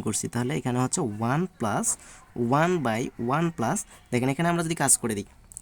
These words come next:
কাজ করে দিলে আমাদের কী আসবে? এ মাইনাস বি into এ প্লাস বি, সূত্র হবে এ স্কয়ার মাইনাস বি স্কয়ার। তাহলে রুট থ্রির উপর স্কয়ার, তার মানে রুট আর স্কয়ার কাটা যাবে, তাহলে থ্রি মাইনাস বি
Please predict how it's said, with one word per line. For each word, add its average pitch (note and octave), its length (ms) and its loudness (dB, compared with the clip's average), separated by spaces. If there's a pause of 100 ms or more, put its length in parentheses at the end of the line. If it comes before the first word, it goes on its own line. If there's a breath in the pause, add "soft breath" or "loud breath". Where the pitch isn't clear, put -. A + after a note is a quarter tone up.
কাজ C3+ 160 0
করে D#3 120 2
দিলে D#3+ 160 4
আমাদের D3+ 180 0
কী D3 120 0
আসবে? A2 140 -2 (400 loud breath)
এ C#3+ 80 4
মাইনাস D3+ 240 4
বি D#3+ 100 -2
into D3+ 160 0
এ - 60 -2
প্লাস C#3 180 2
বি, B2 60 2 (100)
সূত্র C#3+ 240 -2
হবে D#3+ 120 0 (120)
এ - 80 2
স্কয়ার D#3 180 0
মাইনাস C3+ 200 2
বি B2+ 80 2
স্কয়ার। - 180 -4
তাহলে B2 220 0
রুট D3 160 0
থ্রির D#3 200 -2
উপর D#3 180 -2
স্কয়ার, D3+ 180 -2
তার C#3 100 -2
মানে A#2+ 120 0
রুট C3 140 2
আর C#3 120 2
স্কয়ার C#3 160 -4
কাটা C3 120 0
যাবে, C3+ 140 -2
তাহলে A#2+ 200 -2
থ্রি C#3 80 -2 (440 loud breath)
মাইনাস B2+ 280 2
বি B2+ 60 2